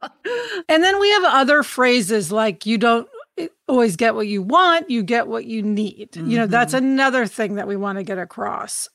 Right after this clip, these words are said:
Speaker 2: Now, obviously, you don't wanna just say the same thing over and over and have it sound like a canned thing.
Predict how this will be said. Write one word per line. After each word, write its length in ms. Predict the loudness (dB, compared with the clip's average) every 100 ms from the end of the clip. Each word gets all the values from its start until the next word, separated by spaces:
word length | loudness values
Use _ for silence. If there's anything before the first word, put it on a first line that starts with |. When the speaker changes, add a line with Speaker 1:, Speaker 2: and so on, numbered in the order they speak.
| -2
Speaker 2:
Now, 280 | 2 2 0 _ _ _ _ -2
obviously, 760 | 4 4 4 2 0 -2 -2 0
you 160 | 2 2
don't 180 | 2 4
wanna 200 | 2 2
just 280 | 0 -2
say 380 | -4 -2 2 2
the 120 | 2 -2
same 440 | -2 0 2 0
thing 400 | 0 0 2 0
over 440 | 0 2 2 0 -2
and 100 | 0
over 540 | 0 0 -2 -4 -4
and 120 | -6
have 380 | -8 0 2 2
it 240 | -2 -4 _ _
sound 560 | -8 0 0 0 -2 -6
like 200 | -6 -6
a 60 | -10
canned 680 | -6 -2 0 0 -2 -8
thing. 580 | -6 -2 -2 -2 -6 -10